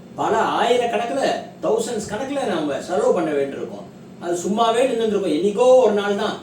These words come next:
மாசத்துல ஒரு நாலு நாள் இல்ல மூணு நாள் தான் நீங்க வெளியே போவீங்க. அதுக்கு உண்டான பெட்ரோல் சார்ஜோ டீசல் சார்ஜோ நீங்க தான் போட்டாகணும். அது எல்லாமே. So இது என்னைக்கோ ஒரு நாள் போக போறோம், என்னைக்கோ ஒரு நாள் இது பண்ண போறோம் அப்படின்னா, நாம என்ன பண்ணலாம்,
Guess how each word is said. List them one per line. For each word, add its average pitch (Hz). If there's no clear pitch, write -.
மாசத்துல 233
ஒரு 196
நாலு 180
நாள் 220
இல்ல 208
மூணு 175
நாள் 202
தான் 233
நீங்க 165
வெளியே 196
போவீங்க. 165
அதுக்கு 247
உண்டான 233
பெட்ரோல் 208
சார்ஜோ 202
டீசல் 196
சார்ஜோ 185
நீங்க 175
தான் 202
போட்டாகணும். -
அது -
எல்லாமே. 392
So 240
இது 208
என்னைக்கோ 269
ஒரு 277
நாள் 226
போக 196
போறோம், 151
என்னைக்கோ 226
ஒரு 240
நாள் 220
இது 202
பண்ண 190
போறோம் 160
அப்படின்னா, 208
நாம 175
என்ன 180
பண்ணலாம், 170